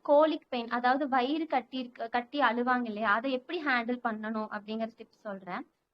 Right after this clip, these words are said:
நம்பர் ஒன் என்னன்னா பேபிக்கு மைல்டா நீங்க டம்மி மசாஜ் பண்ணலாம், அதாவது அவங்க வயித்துல ஸ்லோவா உங்க கையை வச்சு மசாஜ் பண்ணலாம். அடுத்து skin to skin contact, அதாவது அவங்களோட வயிறு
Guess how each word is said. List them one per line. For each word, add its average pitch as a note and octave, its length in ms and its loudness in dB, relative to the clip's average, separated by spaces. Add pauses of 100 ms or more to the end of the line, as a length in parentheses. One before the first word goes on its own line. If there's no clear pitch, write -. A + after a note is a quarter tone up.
(160)
நம்பர் C#4 340 2
ஒன் C4+ 300 2
என்னன்னா B3+ 440 0
பேபிக்கு D4 580 -4
மைல்டா C#4 440 0
நீங்க D4 260 0
டம்மி C4 380 2
மசாஜ் A#3+ 400 -2
பண்ணலாம், G#3 280 -6
அதாவது B3+ 240 2
அவங்க C4 200 0
வயித்துல C4 500 -2 (120)
ஸ்லோவா B3+ 460 2
உங்க C#4 180 0
கையை A#3+ 300 -4
வச்சு A#3+ 240 -8
மசாஜ் A3+ 440 -4
பண்ணலாம். A3 400 -6 (380)
அடுத்து C#4+ 320 0
skin E4+ 360 -6
to F#4 140 -10
skin D#4 320 -6
contact, G3+ 500 -4
அதாவது B3 400 2
அவங்களோட C4+ 480 4
வயிறு B3+ 480 0